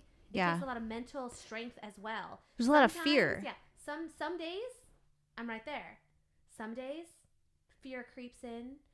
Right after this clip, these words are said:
Speaker 1: fear of disappointment, fear
Speaker 2: Right.
Speaker 1: of making someone else unhappy because of your decisions. And I think, you know, in preparation for this episode, we, you know, there's some mention about, you know, like,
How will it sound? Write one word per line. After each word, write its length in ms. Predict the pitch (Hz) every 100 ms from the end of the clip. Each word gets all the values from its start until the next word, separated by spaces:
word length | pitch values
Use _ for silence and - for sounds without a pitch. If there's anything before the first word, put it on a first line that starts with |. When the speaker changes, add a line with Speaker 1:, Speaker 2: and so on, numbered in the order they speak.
| _ _ 277
Speaker 1:
fear 200 | 262 247
of 100 | 233
disappointment, 840 | 233 220 - 226 226 254 269 277 -
fear 100 | 196
Speaker 2:
Right. 280 | 160 262 254
Speaker 1:
of 80 |
making 300 | 240 233 247 240
someone 240 | 240 233
else 160 | 220 214
unhappy 420 | 220 220 220 233 220
because 320 | 214 240 214
of 100 | 208
your 160 | 208
decisions. 640 | 202 196 208 202 233 285 349 _ _ _ 254
And 80 |
I 60 | 262
think, 280 | 254 311 -
you 80 | 277
know, 180 | 226 220
in 100 | 247
preparation 480 | 247 247 240 240 262
for 100 | 240
this 140 | 226 240
episode, 340 | 247 277 226
we, 80 | 226 233
you 120 | 226
know, 80 | 208
there's 240 | 226 226
some 160 | 226 220
mention 360 | 226 240 233
about, 340 | 214 202 190 190
you 100 | 202
know, 80 |
like, 120 | 190